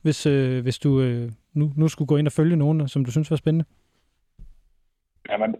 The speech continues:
Speaker 2: det værste er, at, øh, trods jeg var en lille smule negativ, jeg tror, jeg ville følge Zlatan.
Speaker 1: Hvorfor?
Speaker 2: Hvis jeg skulle sådan vælge, fordi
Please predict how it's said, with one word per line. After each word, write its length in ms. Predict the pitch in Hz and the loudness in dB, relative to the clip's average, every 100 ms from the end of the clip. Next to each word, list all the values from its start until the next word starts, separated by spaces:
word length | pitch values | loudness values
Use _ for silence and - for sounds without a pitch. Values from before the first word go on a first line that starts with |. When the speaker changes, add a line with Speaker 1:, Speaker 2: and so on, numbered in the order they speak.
| - - | -6 -2
Speaker 2:
det 100 | 123 | 0
værste 360 | 135 143 - | 0 -2 0
er, 340 | 123 110 113 - _ _ | 0 2 -2 -6 _ _
at, 180 | 120 - - | -10 -10 -8
øh, 160 | 113 101 - | -6 -6 -4
trods 280 | 131 127 139 | -4 -2 -2
jeg 80 | |
var 100 | 120 | 0
en 100 | 120 | 0
lille 300 | 139 147 151 | 0 -2 -2
smule 180 | - 123 | -2 0
negativ, 500 | 117 120 123 123 - - | 2 0 0 -2 -2 -6
jeg 120 | 113 | -6
tror, 160 | - 139 | -2 0
jeg 80 | |
ville 180 | 120 117 - | 0 -2 0
følge 220 | 123 - | -2 -2
Zlatan. 420 | 117 104 - 117 - _ _ _ _ _ _ _ _ | -2 -2 -2 -8 -10 _ _ _ _ _ _ _ _
Speaker 1:
Hvorfor? 280 | - 147 151 135 - - - - _ _ _ | 0 2 0 -2 -12 -20 -20 -20 _ _ _
Speaker 2:
Hvis 200 | 120 113 | -4 -2
jeg 80 | 117 | -2
skulle 340 | - 120 107 - | -2 -2 -2 0
sådan 240 | 113 104 | 2 2
vælge, 380 | 107 113 131 127 - | 0 2 2 0 -6
fordi 360 | - 131 131 | -6 -2 -2